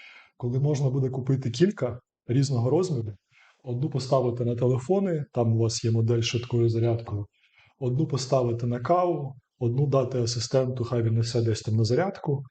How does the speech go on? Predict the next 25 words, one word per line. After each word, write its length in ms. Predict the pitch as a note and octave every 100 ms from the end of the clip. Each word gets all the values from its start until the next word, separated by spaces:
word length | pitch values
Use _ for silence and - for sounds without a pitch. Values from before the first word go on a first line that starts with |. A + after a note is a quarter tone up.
| _ _ _ -
ем, 600 | A#2 A#2 A#2 A2+ A#2 A#2+ - _ _ _ _ _ -
основну 400 | B2 - D3 C#3+
поставити 680 | A#2 - B2 A2+ G#2+ A#2
туди, 380 | A#2 B2 F#3+ A#3 - _ _
щоб 420 | - C#3 - -
ти 100 | G3
не 80 | F#3
думав 260 | E3 A#2
про 80 | A2+
це, 180 | - A#2+ - -
яку 200 | C3 D#3
тобі 200 | C3+ B2
потрібно, 480 | A#2 A2 A2+ A#2 - -
знаєш. 520 | B2 B2 A#2+ - - _ _ -
А 180 | C3+
я 240 | B2 E3 A3
скажу 280 | - F#3 E3+
особисто, 600 | C#3 D#3 B3+ C#4+ - C#3
мені, 360 | D#3 F#3 B3 A3+ - _ C#3+
м, 160 | C3+
чисто, 680 | - F3+ - D#3 D3+ D3 - - _ _ _ _ _
що 160 | -
стосується 520 | D#3 D3 - D3+ D3 B2
геометрії 500 | C#3 E3 D#3 D#3 D3+
тіла, 460 | - B3+ D#3+ G#2+